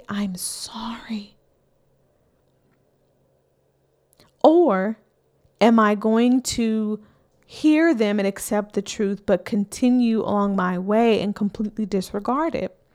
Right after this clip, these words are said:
If you continue in denial, you don't have to make that decision because the only thing that's in front of you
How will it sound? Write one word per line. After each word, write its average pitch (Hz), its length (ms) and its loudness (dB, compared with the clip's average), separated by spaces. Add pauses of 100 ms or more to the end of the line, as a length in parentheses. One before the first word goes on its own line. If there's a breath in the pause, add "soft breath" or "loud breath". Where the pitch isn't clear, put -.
(1400)
If 262 180 6
you 277 140 6
continue 339 500 0
in 294 80 2
denial, 254 440 2
you 269 120 4
don't 330 140 4
have 330 160 0
to 330 80 0
make 320 200 0
that - 120 -2
decision 311 560 0 (240 loud breath)
because 269 260 4
the 247 200 0
only 285 320 4
thing 269 220 4
that's 247 200 2
in 226 100 4
front 349 280 0
of 294 100 0
you 214 320 0